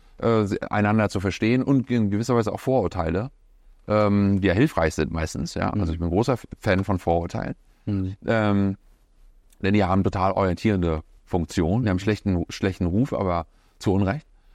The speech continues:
Speaker 1: Ähm,
Speaker 2: <laughs>
Speaker 1: dass man, dass man die, wenn es nötig ist, abbaut, ja. Aber die Standortgebundenheit der Überzeugung, die wir haben, auch da die Geschichte, die,
Speaker 2: Mhm.
Speaker 1: die informiert und so weiter,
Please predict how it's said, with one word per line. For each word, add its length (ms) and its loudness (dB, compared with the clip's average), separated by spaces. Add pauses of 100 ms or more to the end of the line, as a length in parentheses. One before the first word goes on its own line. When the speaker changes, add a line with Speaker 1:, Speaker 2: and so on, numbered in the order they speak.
(320)
Speaker 1:
Ähm, 540 2
Speaker 2:
<laughs> 40 -20
Speaker 1:
dass 200 2
man, 160 2
dass 140 0
man 160 2
die, 380 0
wenn 260 2
es 120 -2
nötig 300 0
ist, 140 -2
abbaut, 520 -4 (180)
ja. 240 0 (180)
Aber 160 0
die 60 2
Standortgebundenheit 1300 0
der 280 2
Überzeugung, 540 0
die 140 2
wir 120 0
haben, 440 -2 (180)
auch 120 -14
da 140 2
die 200 -2
Geschichte, 720 -2 (180)
die, 160 2
Speaker 2:
Mhm. 80 0
Speaker 1:
die 140 2
informiert 540 -2
und 80 -2
so 60 0
weiter, 120 -2